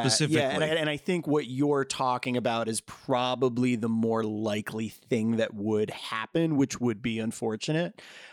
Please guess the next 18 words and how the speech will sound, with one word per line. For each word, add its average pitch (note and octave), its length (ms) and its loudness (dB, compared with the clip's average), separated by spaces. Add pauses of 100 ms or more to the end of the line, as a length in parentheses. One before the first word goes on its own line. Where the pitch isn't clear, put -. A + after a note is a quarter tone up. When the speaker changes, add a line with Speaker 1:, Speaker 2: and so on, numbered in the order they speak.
(140)
Speaker 2:
Um, B2 340 2
but C#3+ 140 2
I D#3+ 80 -2
do G#3 180 -2
think, G3 240 -4
like, C#3+ 160 0
if C3+ 140 -2
you F3 100 4
could, F3 300 -4 (120)
like, F3+ 260 -2 (200)
here's A3+ 260 2
the E3 80 2
thing, A2 280 -4
actually. - 480 -10 (880)
If D3+ 220 2
I D3 200 2
could G3 280 -4
get G#2+ 400 -2